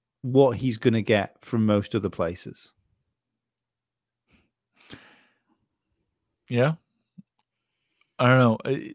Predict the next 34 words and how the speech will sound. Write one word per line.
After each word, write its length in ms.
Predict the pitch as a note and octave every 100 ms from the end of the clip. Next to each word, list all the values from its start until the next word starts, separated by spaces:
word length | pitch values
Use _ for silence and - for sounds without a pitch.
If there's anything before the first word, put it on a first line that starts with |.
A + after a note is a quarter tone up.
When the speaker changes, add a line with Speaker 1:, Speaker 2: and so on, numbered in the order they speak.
| -
Speaker 2:
like, 200 | A#2+ A2+ - _ _ _ _ _ _ _ _ _ -
the 100 | B2
one 300 | G2 C3+ A#2+
thing 200 | C3 A2
I've 160 | G2+
taken 300 | - G#2+ -
away, 380 | G#2 G#2 G2+ G#2 _ _ _ _ _ _ _ _ _ _
um, 400 | A2+ G2+ F#2 F2+ - _ _ _ _ _ _ _ _ _ _ _ -
is 200 | B2 G#2
it's, 180 | B2+ C#3
it's 220 | B2+ -
a, 80 | A#2+
it's 220 | - A#2
a 40 |
reoccurring 580 | A2+ C3+ B2+ - B2 A2
thought 260 | A#2 G#2+ -
that 120 | -
echoes 300 | A2 G#2+ G2
in 60 | G#2
my 100 | G#2+
head, 280 | G#2+ - D#3+ _ _ _ _ _ _ _ _ _
and 100 | A#2+
it's 140 | A2+ -
to 120 | -
do 160 | A2+ A#2
one 200 | A2+ A2
of 60 |
two 180 | G2 G#2+
things. 420 | - G#2 F#2+ A#2 _ _ _ _ _ _ _ _ _ -
Sell 240 | - C3
everything 240 | A#2+ B2+ A#2
I 120 | A#2
own. 280 | A2 G#2 G2+ _ _ - - - - _ _ _ - -
Speaker 1:
Mm-hmm. 240 | G2+ G2+